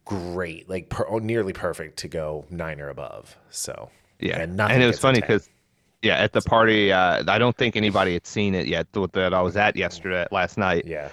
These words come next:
Speaker 2: There are several people that really like season two or, well, season
Speaker 1: Season
Speaker 2: one,
Speaker 1: one.
Speaker 2: and it, they didn't realize that season two, I mean, again, it just came out Friday, or
Speaker 1: Yeah.
Speaker 2: actually technically Thursday.
Speaker 1: Yeah.
Speaker 2: But I was like, "Oh man, I, I really like it. I, I, I love,"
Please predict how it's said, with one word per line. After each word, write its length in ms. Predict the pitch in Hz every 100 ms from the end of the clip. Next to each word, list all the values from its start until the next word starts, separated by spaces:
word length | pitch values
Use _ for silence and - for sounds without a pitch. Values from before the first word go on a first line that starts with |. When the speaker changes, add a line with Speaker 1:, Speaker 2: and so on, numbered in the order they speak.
| -
Speaker 2:
There 100 | 110
are 60 | 98
several 340 | - 135 123
people 300 | 107 123 107
that 180 | 101 92
really 300 | 92 101 95
like 240 | 92 87 -
season 400 | - 92 90 87
two 360 | - 107 90 -
or, 140 | 104
well, 140 | 98 101
season 320 | - 123 101
Speaker 1:
Season 120 | 104
Speaker 2:
one, 200 | 113 95
Speaker 1:
one. 80 | 90
Speaker 2:
and 280 | 90 90 87 - _ -
it, 180 | 104
they 140 | - 123
didn't 220 | 127 120
realize 440 | 120 110 107 101
that 160 | - 87
season 360 | - 101 95 90
two, 160 | - -
I 60 |
mean, 200 | 104 90 - _
again, 260 | - 254 262
it 100 | 92
just 160 | - 131
came 220 | - 123
out 160 | 107 -
Friday, 400 | 120 101 90 87
or 180 | 92 85 _ -
Speaker 1:
Yeah. 120 | 90
Speaker 2:
actually 240 | 98 90
technically 340 | - 107 95 85
Thursday. 440 | 107 104 - 85
Speaker 1:
Yeah. 100 | 73 - _ - - -
Speaker 2:
But 140 | 110
I 80 | 110
was 100 | 104
like, 180 | 104 87
"Oh 220 | - 104 101
man, 240 | 98 92
I, 160 | 92 87
I 160 | 95 95
really 420 | 90 95 87 85
like 220 | 82 82 -
it. 60 |
I, 160 | 87 90 85 -
I, 140 | 90 85 82
I 100 | 95
love," 420 | 95 101 101 101